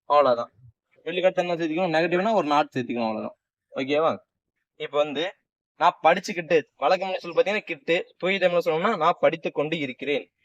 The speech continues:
இந்த கொண்டு வந்துச்சு அப்படின்னால என்ன தெரிஞ்சுன்னா கண்டினியூஸ் டென்ஸ்ல வரும். சரிங்களா? கொண்டு வந்தாலே கண்டினியூஸ் டென்ஸ்ல வரும்.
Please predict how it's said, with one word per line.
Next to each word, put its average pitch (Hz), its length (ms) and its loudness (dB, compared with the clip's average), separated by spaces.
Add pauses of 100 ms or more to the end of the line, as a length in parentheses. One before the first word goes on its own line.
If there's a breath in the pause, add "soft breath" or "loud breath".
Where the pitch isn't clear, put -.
(160)
இந்த 135 260 -10
கொண்டு 208 440 2
வந்துச்சு 185 180 -2
அப்படின்னால 175 440 0
என்ன 165 160 -2
தெரிஞ்சுன்னா 160 400 -4 (520)
கண்டினியூஸ் 170 380 -4
டென்ஸ்ல 123 300 -8
வரும். 117 180 -8 (540 soft breath)
சரிங்களா? 135 380 0 (580)
கொண்டு 180 280 0
வந்தாலே 165 400 4
கண்டினியூஸ் 175 360 -4
டென்ஸ்ல 147 280 -4
வரும். 147 420 2